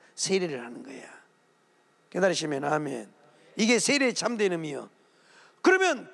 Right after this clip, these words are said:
왜 하나님이 이제 세례를 베풀었으면 뭐야? 광야를 그냥 가야 되잖아요. 광야를 이제 또 하나님이 광야를 지나게 해. 그래서 오늘은 광야에 대한 말씀을 이제 드리도록 하겠습니다.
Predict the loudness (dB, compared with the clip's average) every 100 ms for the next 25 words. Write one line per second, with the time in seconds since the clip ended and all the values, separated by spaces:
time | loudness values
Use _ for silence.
0 | 0 4 6 4 0 -2 -4 -4 -4 -2
1 | -2 0 2 2 0 0 -2 -2 -4 -6
2 | -6 -4 -2 0 -2 -6 -18 _ _ _
3 | _ 0 4 4 2 -4 -20 _ _ _
4 | 0 2 4 2 0 -2 0 2 2 0
5 | -2 -4 -6 -10 _ _ _ _ 4 6
6 | 4 4 0 0 -2 2 2 2 -2 0
7 | 0 0 0 -2 0 -2 2 2 2 -2
8 | -2 -2 -2 -8 -12 _ -20 0 2 4
9 | 4 4 2 2 -2 -10 -20 -20 -4 2
10 | 4 4 4 4 2 2 2 0 -2 -2
11 | 0 0 0 -4 -6 -4 -2 -2 0 2
12 | 0 -2 -6 -10 -8 -8 -8